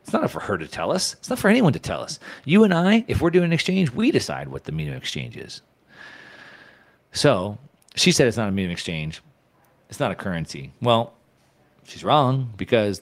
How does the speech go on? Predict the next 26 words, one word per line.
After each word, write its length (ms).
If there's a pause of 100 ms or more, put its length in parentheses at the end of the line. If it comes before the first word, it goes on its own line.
(160)
new 280
news 220
came 220
out 180
this 200
week. 280 (1000)
Ledger, 720 (840)
talking 220
about 140
Ledger 220
still, 440
they 680
have 260 (180)
debuted 580
a 160
new 280
debit 440
card 500 (460)
that 80
enables 500
users 680 (240)
to 160
buy 480
goods 420
and 100
services 840